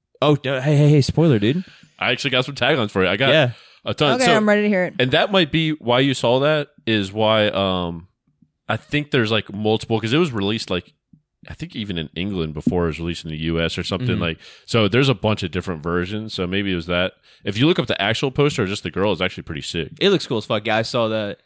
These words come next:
Speaker 1: It's like cheese pizza face.
Speaker 3: The girl. Oh,
Speaker 1: Yeah,
Speaker 3: is
Speaker 1: this
Speaker 3: that
Speaker 1: one
Speaker 3: the
Speaker 1: right
Speaker 3: one?
Speaker 1: here. Now
Speaker 2: I
Speaker 1: that
Speaker 2: like
Speaker 1: looks
Speaker 2: that.
Speaker 1: cool as fuck.
Speaker 3: Yeah.
Speaker 2: That's pretty cool.
Speaker 1: Yeah. And
Speaker 2: Um,
Speaker 1: that, that kind of, you know, leaves it mysterious 'cause you don't know what it is. It's like, oh, like, oh, is that, like, symbolism or metaphor for, like, just a fake,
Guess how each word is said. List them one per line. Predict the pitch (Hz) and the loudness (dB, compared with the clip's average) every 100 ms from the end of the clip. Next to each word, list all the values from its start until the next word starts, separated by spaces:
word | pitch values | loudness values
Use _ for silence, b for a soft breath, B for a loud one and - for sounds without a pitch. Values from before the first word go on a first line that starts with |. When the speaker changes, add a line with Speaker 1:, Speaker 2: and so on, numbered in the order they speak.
| _ | _
Speaker 1:
It's | - | -8
like | 113 | -6
cheese | - 120 | -4 -6
pizza | - 123 - | -4 -6 -8
face. | 95 101 104 | -8 -6 -4
Speaker 3:
The | |
girl. | 202 185 196 220 233 196 185 190 - - | -6 -4 -2 0 0 0 -2 -6 -14 -6
Oh, | 202 | -2
Speaker 1:
Yeah, | 101 | 2
Speaker 3:
is | |
Speaker 1:
this | 95 95 | 2 0
Speaker 3:
that | |
Speaker 1:
one | - | 0
Speaker 3:
the | |
Speaker 1:
right | 113 | 0
Speaker 3:
one? | |
Speaker 1:
here. | 120 110 - - - _ _ - | 0 -4 -8 -20 -20 _ _ -2
Now | 117 | 2
Speaker 2:
I | |
Speaker 1:
that | 135 | 4
Speaker 2:
like | 180 | 4
Speaker 1:
looks | 117 82 | 2 0
Speaker 2:
that. | |
Speaker 1:
cool | 120 95 | -2 -4
as | |
fuck. | - 98 87 - _ _ _ _ _ _ _ | -4 -4 -6 -10 _ _ _ _ _ _ _
Speaker 3:
Yeah. | 202 185 175 175 - | -10 -8 -8 -8 -8
Speaker 2:
That's | 107 | -8
pretty | - - | -4 -6
cool. | - 82 80 - | -4 -6 -6 -6
Speaker 1:
Yeah. | 95 90 107 - | -4 -4 -6 -2
And | - | 2
Speaker 2:
Um, | |
Speaker 1:
that, | 110 156 92 - _ | 4 2 -2 -8 _
that | - 160 | -2 0
kind | - 143 120 | 0 0 -2
of, | - - | -6 -6
you | 120 | -2
know, | 117 110 101 - | 0 0 -2 -6
leaves | 113 123 107 | -4 -2 -2
it | 101 | -4
mysterious | 107 - 113 107 - | -6 -2 0 0 -2
'cause | 117 | -6
you | 107 | -4
don't | 110 | -6
know | 104 | -4
what | 101 110 | -4 -4
it | 101 | -4
is. | 98 | -8
It's | 101 101 | -8 -10
like, | 104 | -4
oh, | 120 107 95 | 0 0 -2
like, | 95 - | -6 -8
oh, | - 98 | -6 -6
is | 95 | -6
that, | 98 92 | -8 -8
like, | 92 92 | -8 -6
symbolism | 110 104 104 98 104 | -4 -2 -2 -2 -4
or | 98 | -4
metaphor | 98 101 - 101 104 | -4 -4 -2 -2 -2
for, | 98 | -4
like, | 95 92 | -6 -6
just | 98 - | -8 -8
a | |
fake, | - 101 101 - | -4 -4 -4 -8